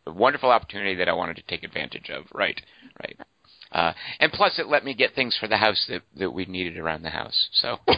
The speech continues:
it was like I could get things for me as well. Uh, so, okay, so you, you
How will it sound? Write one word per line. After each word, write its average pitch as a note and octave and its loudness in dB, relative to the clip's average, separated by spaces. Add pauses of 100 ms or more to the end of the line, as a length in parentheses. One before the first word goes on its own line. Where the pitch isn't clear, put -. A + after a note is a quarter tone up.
it - -2
was G3 4
like D3+ 6
I B2+ 6
could A#2 -6
get - -2
things B2 -14
for C3 -10
me C3 -10 (100)
as A2+ -10
well. G#2 -2 (1040)
Uh, D3+ 8 (100)
so, D#3 8
okay, D#3 4
so D#3 4
you, C#3 4
you C3+ 2